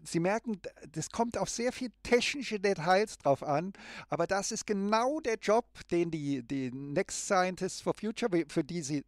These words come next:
zweiundfünfzig Jahre Erfahrung haben, genau das im Griff zu behalten, so dass es eine Lösung gibt. Natürlich bestraft man, würde man auch solche Arbeitsamtmitarbeiter, die tatsächlich auf Arbeitslosigkeit hinwirken würden in anderen Teilen des Bezirkes,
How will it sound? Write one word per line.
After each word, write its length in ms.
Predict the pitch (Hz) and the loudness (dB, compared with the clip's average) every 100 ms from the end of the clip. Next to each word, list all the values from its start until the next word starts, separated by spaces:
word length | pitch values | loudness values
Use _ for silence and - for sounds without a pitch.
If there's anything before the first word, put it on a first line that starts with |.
| - | -6
zweiundfünfzig 720 | - 170 202 - 196 - 175 | 2 4 4 0 -4 -2 -2
Jahre 280 | 160 151 147 | 2 4 2
Erfahrung 580 | 139 - 180 208 214 190 | 0 0 0 2 -2 0
haben, 280 | 180 175 135 | -2 -2 -6
genau 640 | 143 151 185 208 233 247 - - - _ | -6 -4 0 2 2 0 -12 -20 -20 _
das 460 | 160 180 - - - _ _ - | 2 2 -4 -12 -14 _ _ -4
im 120 | 175 | -2
Griff 280 | - 185 - | 2 0 0
zu 140 | 196 | -2
behalten, 480 | 175 147 135 139 156 | 0 2 2 -2 -8
so 200 | 127 139 | -2 0
dass 220 | 143 139 | 0 -2
es 140 | 151 135 | -4 -2
eine 100 | 131 | 2
Lösung 500 | 151 220 208 220 180 | 4 4 4 -2 0
gibt. 260 | 180 - - - - - | -4 -4 -16 -20 -20 -8
Natürlich 480 | 117 - 170 214 - | -8 4 4 4 0
bestraft 560 | - - 117 135 - | -4 -2 0 0 2
man, 140 | 151 127 | -2 4
würde 200 | 143 143 | 4 4
man 140 | 135 | 0
auch 180 | 127 120 | 0 -2
solche 460 | - 123 120 120 - | 2 2 4 -2 0
Arbeitsamtmitarbeiter, 1000 | 135 156 - 147 131 147 151 143 139 | 2 2 0 -4 -4 -2 2 2 2
die 140 | 120 123 | -2 -4
tatsächlich 640 | 120 120 - 143 139 135 | -2 -2 0 -2 -2 -6
auf 200 | 135 - | -8 -4
Arbeitslosigkeit 840 | 127 151 131 - 135 120 - 131 - | 0 2 2 2 0 0 -2 -2 2
hinwirken 640 | 151 190 185 196 - 196 | 0 4 6 6 4 0
würden 300 | 170 202 190 | 6 6 6
in 160 | 190 143 | 0 -2
anderen 440 | 143 175 180 185 | -2 -2 -2 -2
Teilen 440 | 156 165 175 185 165 | 0 2 2 0 0
des 160 | 160 | -2
Bezirkes, 640 | - 151 165 175 185 185 | -4 -4 0 2 2 -2